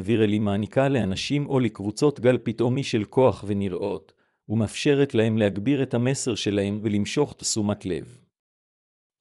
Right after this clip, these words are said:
עם זאת, חשוב לציין שוויראליות אינה מבטיחה אמינות או השפעה ארוכת טווח, שכן מגמות יכולות לדעוך ברגע שהן צצות. השפעה על התנהגות צרכנים. רשתות חברתיות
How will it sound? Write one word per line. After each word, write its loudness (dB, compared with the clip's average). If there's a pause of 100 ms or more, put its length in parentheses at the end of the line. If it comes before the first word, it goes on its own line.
עם 0
זאת, 2 (280)
חשוב 0
לציין 0
שוויראליות 0
אינה 0
מבטיחה -2
אמינות 0
או 0
השפעה 2
ארוכת 0
טווח, -6 (380)
שכן -2
מגמות 0
יכולות 0
לדעוך -2
ברגע 0
שהן 0
צצות. -8 (880)
השפעה 2
על 4
התנהגות -2
צרכנים. -4 (1000)
רשתות 0
חברתיות 0